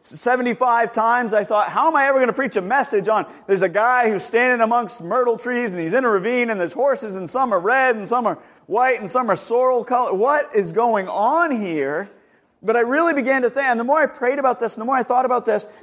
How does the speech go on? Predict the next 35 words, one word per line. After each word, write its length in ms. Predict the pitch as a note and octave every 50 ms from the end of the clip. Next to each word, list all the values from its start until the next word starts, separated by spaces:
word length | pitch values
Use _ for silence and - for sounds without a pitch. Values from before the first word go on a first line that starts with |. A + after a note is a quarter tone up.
| - -
the 60 | A3
more 140 | A3+ C#4 D4+
I 100 | D4 C4+
thought, 280 | - C4 B3+ A#3 - -
"I 100 | G3+ B3
don't 240 | D4 E4 D#4+ D#4+ B3+
want 240 | C4+ B3+ B3+ A#3 A#3
you 160 | A#3+ C4+ C#4
to 100 | A#3 G#3+
just 460 | D#3+ C#3 C3+ E3 B3+ C#4 B3+ - -
read 480 | G#3+ G#3+ A3 A#3+ B3+ B3 A#3 A3 F3 - - - -
the 160 | G3 A3 A3+ - -
easy 460 | B3 C4+ D4+ D4+ C#4 A3+ B3 A#3 G#3
passages 720 | - - G3 G3 G3 G3 - - G3+ F3 D#3+ F3 F3 E3 F3
of 180 | - F#3 F3
Scripture." 680 | - - - F3+ D#3 - - - E3 D3+ E3+ A3+ A#3 - - - - - -
That 320 | - G#3+ A#3+ B3 - A#3+
there 180 | B3+ C4+ C4+ D4
is 140 | E4+ C4+ G3
benefit 560 | D#3+ D3+ A3+ C4+ D#4 D4+ - - B3 A3+ -
in 240 | - G3+ G#3 G3+ F#3+
reading 340 | G#3 B3 C#4+ C#4 B3+ A3+ G3+
through 340 | - B3 B3 A#3+ A3+ G#3 - - - -
the 120 | A3 A3
epistles. 560 | G#3 G#3+ - G#3 F#3+ F#3 - G#3 A3 B3+ B3 - - -
There 120 | - A#3 C#4
is 120 | D4+ B3+
benefit 560 | F#3+ E3+ E3+ A#3+ C4 C#4+ C#4+ - - B3 B3
in 100 | - G#3+
reading 280 | G#3 A#3 B3+ B3+ B3 A3+
through 100 | A#3+ A#3+
the 80 | G#3+ G3+
book 200 | F3+ G#3 G3+ G#3+
of 120 | G#3 E3+
James. 400 | D3+ F#3 F#3 F3 F3+ G3+ G#3 -